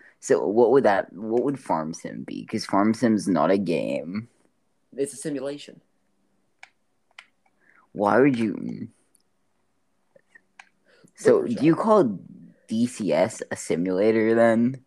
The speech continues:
Speaker 2: It is.
Speaker 1: As well?
Speaker 2: It's
Speaker 1: You s-,
Speaker 2: also a simulation.
Speaker 1: that's what
Speaker 2: And
Speaker 1: the
Speaker 2: it
Speaker 1: S stands for in D C S,
Speaker 2: Yeah,
Speaker 1: so.
Speaker 2: and, uh, by extension, Assetto Corsa is also, uh, close to a simulation. Not a simulation, but it's close.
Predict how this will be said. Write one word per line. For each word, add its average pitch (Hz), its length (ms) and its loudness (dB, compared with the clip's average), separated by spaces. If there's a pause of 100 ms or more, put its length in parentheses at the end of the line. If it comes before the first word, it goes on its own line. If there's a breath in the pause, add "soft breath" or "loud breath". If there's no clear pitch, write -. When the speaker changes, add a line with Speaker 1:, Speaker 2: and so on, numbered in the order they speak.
(140)
Speaker 2:
It 151 140 -2
is. 196 140 -4
Speaker 1:
As - 140 -6
well? 98 360 0 (300)
Speaker 2:
It's 127 100 -12
Speaker 1:
You - 60 -4
s-, 131 60 -4
Speaker 2:
also 120 180 -10
a - 40 -18
simulation. - 600 -18 (100)
Speaker 1:
that's - 220 2
what - 80 0
Speaker 2:
And - 100 -2
Speaker 1:
the - 40 -4
Speaker 2:
it - 40 0
Speaker 1:
S 117 160 2
stands 110 460 2
for - 380 -2
in 101 260 -4
D 87 180 -6
C 67 260 -8
S, 73 320 -4
Speaker 2:
Yeah, 190 100 -2
Speaker 1:
so. - 280 -4
Speaker 2:
and, 131 320 -6 (260)
uh, 156 60 -4 (200)
by 143 160 -2
extension, 123 480 -12
Assetto - 380 -10
Corsa 127 320 -10
is 104 120 -10
also, 117 720 -6
uh, 98 240 -6 (420)
close 185 320 -8
to - 80 -12
a 98 60 -10
simulation. - 520 -20
Not 123 160 -6
a - 60 -10
simulation, 98 440 -14
but - 40 -20
it's - 80 -20
close. - 560 -12